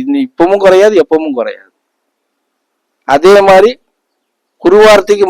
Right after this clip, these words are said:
மறுவார்த்தை பேசக்கூடாதுங்கிறதுலயும் நான் பின்-, பின்பற்றுவேன். அப்படி இப்ப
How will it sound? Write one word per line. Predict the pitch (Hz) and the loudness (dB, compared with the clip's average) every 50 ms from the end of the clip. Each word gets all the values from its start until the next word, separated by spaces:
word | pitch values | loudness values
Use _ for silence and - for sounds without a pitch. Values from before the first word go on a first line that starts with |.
| 180 | 2
மறுவார்த்தை | 170 175 180 190 196 190 180 - - 180 - 175 | 2 2 4 4 2 2 0 0 -4 -2 0 0
பேசக்கூடாதுங்கிறதுலயும் | 170 165 - 175 175 180 175 180 180 175 175 170 170 170 165 170 175 196 226 254 240 214 | 0 0 -2 -4 -2 0 0 2 2 2 2 0 0 -2 -2 0 -2 -2 -2 0 -2 -2
நான் | 185 - 160 | -2 -2 -4
பின்-, | 160 165 156 - - | -8 -8 -10 -10 -10
பின்பற்றுவேன். | 151 160 160 160 143 120 117 113 110 98 101 - - _ _ 247 226 _ _ _ _ _ _ _ _ _ _ _ _ _ _ _ _ _ _ _ _ _ _ _ _ _ _ _ _ _ _ _ _ _ _ _ _ _ _ _ _ _ _ _ _ - | -8 -6 -4 -4 -4 -4 -6 -8 -8 -8 -10 -12 -16 _ _ _ _ _ _ _ _ _ _ _ _ _ _ _ _ _ _ _ _ _ _ _ _ _ _ _ _ _ _ _ _ _ _ _ _ _ _ _ _ _ _ _ _ _ _ _ _ -8
அப்படி | 156 175 190 208 | -6 -4 -4 -2
இப்ப | 185 208 | -2 -2